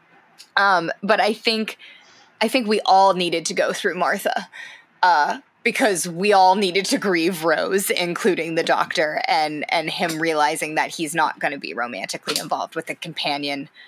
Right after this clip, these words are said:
again, and definitely not that soon after Rose was, was probably important for everybody to see. But, um, yeah, Doomsday, 'cause that wa-, that's, that was the second two-parter of the season,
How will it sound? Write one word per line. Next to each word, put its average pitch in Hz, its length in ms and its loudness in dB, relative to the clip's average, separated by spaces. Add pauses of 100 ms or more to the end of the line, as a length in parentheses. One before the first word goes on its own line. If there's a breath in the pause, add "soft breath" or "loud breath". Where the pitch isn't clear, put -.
(300 soft breath)
again, 165 420 0
and 156 140 -2
definitely 151 360 0
not 143 240 -4
that 131 200 -4
soon 143 360 -4
after 147 360 -2
Rose 110 380 -2
was, - 440 -6
was - 460 -6 (1000 soft breath)
probably 180 500 2
important 156 460 -2
for 160 120 2
everybody 147 520 -2
to - 100 -4
see. 143 420 -4 (240)
But, 165 360 0
um, 147 480 -2 (320)
yeah, 160 220 -2 (180)
Doomsday, 262 580 -2
'cause 247 160 -4
that 226 160 4
wa-, 226 100 -6
that's, 175 300 2 (240)
that 196 180 4
was 220 140 -2
the 226 80 -2
second 240 400 0
two-parter 151 560 0
of 160 100 -14
the 160 80 -6
season, 165 480 -6